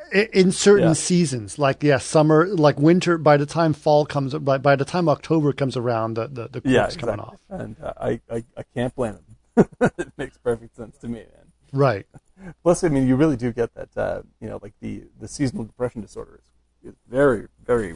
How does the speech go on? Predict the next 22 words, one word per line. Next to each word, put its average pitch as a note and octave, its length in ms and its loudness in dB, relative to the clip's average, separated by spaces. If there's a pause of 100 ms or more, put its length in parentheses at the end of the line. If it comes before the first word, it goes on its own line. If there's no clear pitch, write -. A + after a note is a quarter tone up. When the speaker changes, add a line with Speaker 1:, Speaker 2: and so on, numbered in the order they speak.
Speaker 2:
real G#2+ 240 -4
and - 80 -18
hits A#2 160 -10
people - 260 -20
really F#2+ 200 -18
hard, G#2+ 260 -8
and G#2+ 140 -20
they A2 40 -16
have A#2 180 -8
to, G2+ 100 -10
like, F#2+ 180 -12 (480)
actually A2 360 -8
sit - 300 -10
in A2 80 -20
front G2 360 -14
of, - 160 -20 (600)
like, G2+ 180 -8 (120)
light A#2 260 -4
banks - 540 -14 (300)
of, G#2 320 -8
um, G2 480 -8 (420)
uh, F#2 280 -10